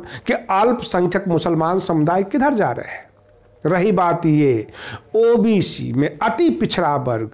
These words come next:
पिछड़ा वर्ग, सब के सब बसपा के साथ जुड़ रहे हैं।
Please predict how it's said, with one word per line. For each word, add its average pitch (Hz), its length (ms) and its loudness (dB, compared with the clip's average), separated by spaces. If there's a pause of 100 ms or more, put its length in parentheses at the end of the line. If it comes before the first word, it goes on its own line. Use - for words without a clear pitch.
(120)
पिछड़ा 233 380 2
वर्ग, 123 420 -2 (240)
सब 294 480 0 (120)
के 320 200 2
सब 208 420 0 (680)
बसपा 175 680 0
के 233 200 0
साथ 226 440 0
जुड़ 240 220 2
रहे 220 280 2
हैं। 151 300 -4